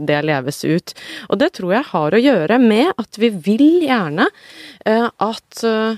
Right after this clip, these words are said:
forelskelsen og begjæret ikke bare skal være starten på forholdet, men limet i forholdet. Så vi ser på det på en måte som det, eh, ultimate svik hvis partneren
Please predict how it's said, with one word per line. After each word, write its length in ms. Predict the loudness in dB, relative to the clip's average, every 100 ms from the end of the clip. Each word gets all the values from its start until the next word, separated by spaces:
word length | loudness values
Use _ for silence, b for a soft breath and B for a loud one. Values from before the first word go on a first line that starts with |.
| -10
forelskelsen 920 | -14 0 2 2 -2 -6 -6 -6 -4 0
og 80 |
begjæret 560 | 2 2 0 -2 0 0
ikke 220 | 0 -2
bare 180 | 0 0
skal 200 | 0 -2
være 100 | 0
starten 480 | 0 -2 -4 -4 -6
på 100 | -6
forholdet, 500 | -4 -2 0 2 2
men 160 | 2 2
limet 460 | 2 2 0 0 0
i 40 |
forholdet. 500 | 0 0 0 0 -2 B B B B
Så 120 | -2
vi 60 | 0
ser 280 | 0 0 0
på 140 | 0
det 140 | 0 0
på 100 | 0
en 80 | 0
måte 240 | 0 -4 -2
som 260 | 0 -2 B B B _
det, 240 | -2 -2 -4 _
eh, 280 | -4 -2 -2 -4
ultimate 880 | -2 2 4 2 0 -6 -6 -2
svik 560 | -2 0 0 0 -2 -10
hvis 220 | -4 -4 -2
partneren 540 | -8 -8 _ -6 -6